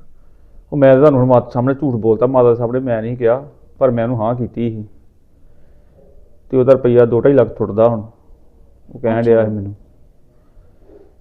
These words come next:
Speaker 1: ਤੇ
Speaker 2: ਤੇ ਉਹਨਾਂ ਦੇ ਰਿਸ਼ਤੇਦਾਰਾਂ ਨੇ ਕਿਸੇ ਨੇ ਨਹੀਂ ਬਾਂਹ ਫੜੀ?
Speaker 1: ਨਹੀਂ ਫੜੀ, ਉਹ ਭਾਬੀ ਦੇ ਪੇਕੇ ਨੇ ਤੇ ਕੋਰਾ ਜਵਾਬ ਦੇ ਦਿੱਤਾ ਉਹਨਾਂ ਨੂੰ।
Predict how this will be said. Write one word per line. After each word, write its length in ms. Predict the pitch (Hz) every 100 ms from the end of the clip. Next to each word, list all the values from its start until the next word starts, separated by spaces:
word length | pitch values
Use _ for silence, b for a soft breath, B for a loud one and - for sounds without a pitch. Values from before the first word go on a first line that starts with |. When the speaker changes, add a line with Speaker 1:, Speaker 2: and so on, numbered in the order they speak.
| - -
Speaker 1:
ਤੇ 420 | 117 110 104 107 - - - - _ -
Speaker 2:
ਤੇ 80 | 330
ਉਹਨਾਂ 180 | 320 302
ਦੇ 80 | 311
ਰਿਸ਼ਤੇਦਾਰਾਂ 380 | 285 254 220
ਨੇ 80 | 208
ਕਿਸੇ 200 | 202 202
ਨੇ 120 | 277
ਨਹੀਂ 100 | 440
ਬਾਂਹ 200 | 403 359
ਫੜੀ? 260 | 359 330 320 - - _ -
Speaker 1:
ਨਹੀਂ 260 | 123 127
ਫੜੀ, 220 | 135 127 131
ਉਹ 280 | 127 123 - -
ਭਾਬੀ 260 | 139 120
ਦੇ 80 | 113
ਪੇਕੇ 300 | 117 117 127
ਨੇ 60 | 123
ਤੇ 80 |
ਕੋਰਾ 240 | 127 113 123
ਜਵਾਬ 240 | 135 123
ਦੇ 80 | 113
ਦਿੱਤਾ 160 | 113 113
ਉਹਨਾਂ 120 | 117
ਨੂੰ। 160 | 117